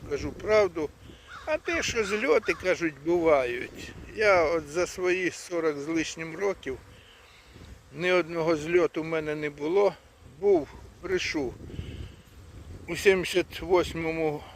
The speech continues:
році, коли я тільки почав посічникувати, дві сім'ї, отак уже вересень місяць,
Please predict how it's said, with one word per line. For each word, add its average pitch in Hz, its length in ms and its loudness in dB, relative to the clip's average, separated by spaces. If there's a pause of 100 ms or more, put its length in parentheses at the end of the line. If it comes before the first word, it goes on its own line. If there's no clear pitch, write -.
(120)
році, 185 460 2
коли 156 240 0
я 151 100 4
тільки 156 300 -10
почав 147 480 -4 (480)
посічникувати, 151 1200 -2 (880)
дві 180 220 0
сім'ї, 160 680 0 (440)
отак 160 400 -4
уже 151 480 4 (320)
вересень 160 640 2
місяць, 190 560 -4